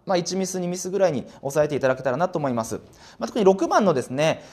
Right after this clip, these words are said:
えー、長期前受け収益の、まあ、償却という部分は、普段のですね、学習の中では使っていないところですんで、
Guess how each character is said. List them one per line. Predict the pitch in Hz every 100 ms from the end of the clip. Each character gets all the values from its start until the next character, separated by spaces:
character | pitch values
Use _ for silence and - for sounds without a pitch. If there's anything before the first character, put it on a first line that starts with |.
| -
え | 139 139
ー、 | 135
長 | 277 320
期 | - 170 127
前 | 139 143 160
受 |
け | 175
収 | 185 - 226
益 | 180 143
の、 | 117 107
ま | 131
あ、 |
償 | 123 165
却 | 170 196 -
と |
い | 214
う |
部 | 180
分 | 156 135
は、 | 127 143 120
普 | 180
段 | 202
の | 165
で | 113
す | 117
ね、 | 123
学 | 117 -
習 | 135
の |
中 | 127 170 165
で |
は | 123
使 | 107 -
っ | 123
て | 131
い |
な | 131
い | 131
と | 131
こ | 143
ろ |
で | 143
す | 139 107
ん | 95
で、 | 139 123